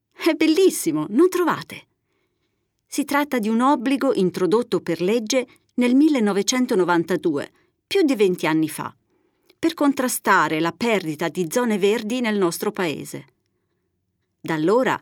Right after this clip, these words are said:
ogni comune deve piantare un albero per ogni bambino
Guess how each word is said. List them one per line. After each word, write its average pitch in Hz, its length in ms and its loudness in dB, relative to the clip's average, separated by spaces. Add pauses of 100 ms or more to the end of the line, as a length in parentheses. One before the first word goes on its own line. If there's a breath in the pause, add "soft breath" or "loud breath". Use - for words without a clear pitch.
(340 soft breath)
ogni 311 360 4
comune 285 560 2
deve 185 300 0
piantare 160 680 -2 (320 soft breath)
un 247 220 2
albero 294 580 0
per 190 180 0
ogni 180 220 4
bambino 160 680 0